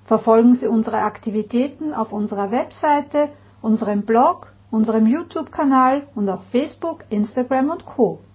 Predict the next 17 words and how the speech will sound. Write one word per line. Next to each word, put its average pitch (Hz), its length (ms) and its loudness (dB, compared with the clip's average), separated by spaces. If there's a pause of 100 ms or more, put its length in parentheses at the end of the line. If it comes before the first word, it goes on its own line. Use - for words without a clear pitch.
(640)
Infos 247 420 4
und 180 180 -4
Links 285 280 0 (240)
finden 208 320 2
Sie 302 120 -6
in 302 100 -4
den 392 160 -2
Shownotes. 208 680 -2 (1000)
Wir 202 120 -2
sind 220 220 2
auch - 180 -6
gespannt 208 680 -2
auf 254 140 -2
Ihre 226 240 0
Kommentare 196 840 0
und 294 140 0
Anregungen. 190 840 0